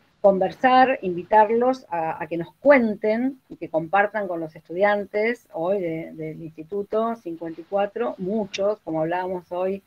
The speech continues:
este, con alguna de las primeras estudiantes que se sumaron, que no conocen el instituto porque son de primero o de segundo año, es, es increíble, pero es este contexto.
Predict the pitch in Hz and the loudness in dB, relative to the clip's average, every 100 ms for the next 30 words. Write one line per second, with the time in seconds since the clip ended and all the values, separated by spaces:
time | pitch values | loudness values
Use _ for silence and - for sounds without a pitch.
0 | _ _ _ _ _ - 170 160 - 165 | _ _ _ _ _ -10 -10 -10 -10 -10
1 | 165 165 170 165 175 196 185 180 170 175 | -10 -8 -4 -2 -2 -2 0 0 -2 -4
2 | 170 185 190 185 _ - - 190 196 196 | -2 2 2 0 _ -20 -6 -2 -2 -4
3 | - 208 - 185 208 226 240 262 269 _ | -6 -10 -6 2 4 4 4 0 -2 _
4 | _ _ _ _ _ - 156 196 233 196 | _ _ _ _ _ -4 4 6 6 6
5 | 240 233 175 165 165 156 175 240 190 151 | 6 2 0 0 -2 -4 -2 2 2 2
6 | 147 143 165 170 160 160 170 170 170 165 | -6 -6 -6 -6 -4 -4 -2 -2 -4 -4
7 | 165 175 208 226 180 180 190 160 _ - | -6 -4 0 2 2 -2 -2 -6 _ -20
8 | - 151 147 - 156 180 202 196 196 226 | -14 -12 -10 -6 -2 0 2 2 2 2
9 | 180 147 147 160 160 156 160 185 247 233 | 0 -4 -6 -10 -16 -10 -8 0 0 0
10 | _ 220 254 | _ -4 -4